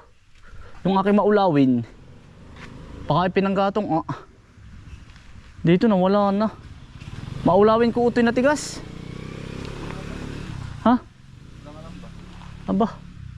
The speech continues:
Iniipon ko itong mga ito ay. Marami na po yan, mga kainsan. Nandun pa. Yan po yung nakita ko lang sa, ano, sa Pinterest, yung mga design. Yun, yung ating mga yun, nandun puno.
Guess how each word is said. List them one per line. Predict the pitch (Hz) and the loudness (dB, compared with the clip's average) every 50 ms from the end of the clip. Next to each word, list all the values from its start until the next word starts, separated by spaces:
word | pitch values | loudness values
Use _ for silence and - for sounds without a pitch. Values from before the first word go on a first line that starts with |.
| - - - - - - - - - - - - - - - - - | -16 -16 -16 -16 -16 -18 -18 -18 -20 -20 -20 -20 -20 -20 -16 -6 -2
Iniipon | 180 180 190 175 190 196 196 - 196 | 0 2 2 4 4 4 4 4 2
ko | - 196 | 2 2
itong | 196 - 202 202 202 | 2 2 2 2 2
mga | 202 202 202 | 2 0 0
ito | - - 233 | 2 2 4
ay. | 233 214 175 151 - - - - - _ - | 6 4 4 2 -2 -10 -20 -20 -18 _ 0
Marami | 151 151 165 170 180 | 2 2 2 2 2
na | 180 185 - | 0 -2 2
po | - 190 | 2 4
yan, | 196 196 196 | 4 4 4
mga | 190 190 185 | 2 2 2
kainsan. | 196 202 190 165 180 190 190 175 151 - - - - - - - - - - 151 | 2 0 0 2 0 0 0 -2 -4 -8 -12 -20 -20 -20 -20 -18 -16 -6 0 2
Nandun | 151 156 156 165 165 156 | 2 4 4 2 0 0
pa. | - 151 151 - - - - - - - - - - - - - - - - - - - - - | 0 -2 -2 -2 -6 -10 -10 -10 -8 -10 -10 -10 -10 -10 -12 -14 -14 -16 -16 -16 -16 -12 -4 2
Yan | 156 151 156 - | 2 2 4 4
po | 180 | 4
yung | 185 185 190 | 4 4 4
nakita | 185 175 180 185 - | 2 0 -2 -2 -2
ko | 165 175 | 0 2
lang | 180 180 156 | 2 0 2
sa, | - 180 180 175 170 | 0 0 0 2 0
ano, | 185 196 170 | 0 -2 -4
sa | - - 160 | -2 -4 -2
Pinterest, | - 170 160 - 175 170 185 - - - - - - | 0 0 0 0 0 -2 -2 -4 -6 -12 -12 -6 0
yung | 139 139 143 | 2 4 4
mga | 143 135 | 4 4
design. | 139 135 - 160 156 135 131 120 117 - - - - - - - - - - - - - - - - - - | 2 2 2 0 0 0 -2 -4 -4 -8 -14 -20 -20 -18 -18 -16 -14 -14 -14 -14 -16 -16 -18 -16 -14 -6 2
Yun, | - 170 202 190 156 123 123 135 | 6 8 8 8 6 4 2 0
yung | 120 143 | 0 0
ating | 147 - - 147 | -2 0 2 2
mga | 143 139 143 156 | 2 2 2 2
yun, | 156 | 2
nandun | 135 120 135 143 131 | 2 2 2 0 0
puno. | - 131 135 151 | 2 4 4 4